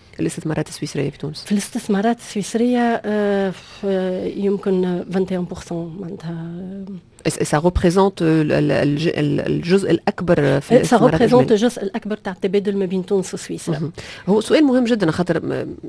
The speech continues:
Speaker 1: وقت اللي نحكيو على التكستيل أو النسيج، آه، في تونس، معناتها، آه، فما، معناتها تاريخ لل-، للمجال هذا. كي نعرفوا مثلًا فما برشا قطاعات أخرى مهمة
Speaker 2: أي.
Speaker 1: متميزة فيها سويسرا، لكن أيضًا تونس مثلًا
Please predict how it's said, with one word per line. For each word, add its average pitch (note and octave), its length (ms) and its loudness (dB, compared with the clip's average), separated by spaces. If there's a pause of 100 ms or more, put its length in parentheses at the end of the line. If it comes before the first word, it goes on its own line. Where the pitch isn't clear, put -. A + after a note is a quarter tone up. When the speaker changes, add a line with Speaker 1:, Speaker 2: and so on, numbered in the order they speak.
(140)
Speaker 1:
وقت E3 140 -10
اللي E3+ 100 -4
نحكيو G#3+ 240 -2
على D#3+ 200 0
التكستيل D3 640 -2
أو D3 80 0
النسيج، D3+ 440 0
آه، C3+ 280 0 (240)
في - 100 -12
تونس، F#3 420 -2
معناتها، D3 400 -4
آه، - 360 -6 (400)
فما، C#3+ 500 0 (320)
معناتها - 400 -4
تاريخ F#3+ 460 6
لل-، C3+ 340 2 (280)
للمجال D3+ 500 4
هذا. C#3+ 360 4 (320)
كي - 80 2
نعرفوا C4 300 4
مثلًا F3+ 360 2 (260)
فما G#3+ 140 2
برشا G#3+ 260 -2
قطاعات F#3 380 0
أخرى F#3 220 2
مهمة D#3 460 4 (340)
Speaker 2:
أي. F#3+ 100 -6
Speaker 1:
متميزة A3 520 6
فيها F3 520 6
سويسرا، G#3 360 -2
لكن F3 220 -4
أيضًا E3+ 400 2
تونس G#3+ 280 -2
مثلًا D#3+ 300 -2